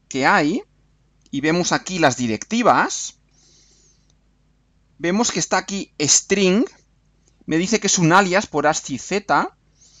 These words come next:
ascii Z es esta, me dice que es para almacenar una cadena de datos en el segmento de datos y le añade un carácter barra cero.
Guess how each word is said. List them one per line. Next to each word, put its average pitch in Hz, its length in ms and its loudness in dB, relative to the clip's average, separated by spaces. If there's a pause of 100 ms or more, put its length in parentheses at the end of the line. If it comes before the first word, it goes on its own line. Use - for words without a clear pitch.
(320)
ascii 156 380 -4
Z 165 440 0
es 127 140 -4
esta, 185 480 -4
me 151 120 0
dice 139 220 -2
que 151 140 -6
es 175 100 -6
para 139 180 2
almacenar 123 580 -2
una 156 260 0
cadena 143 360 2
de 127 100 -2
datos 226 360 -2
en 165 80 0
el 135 80 0
segmento 127 400 -2
de 269 120 -4
datos 196 420 -6 (400)
y 226 340 -6
le 175 80 4
añade 170 520 4
un 170 200 -2
carácter 143 540 -2
barra 113 320 0
cero. 85 320 -14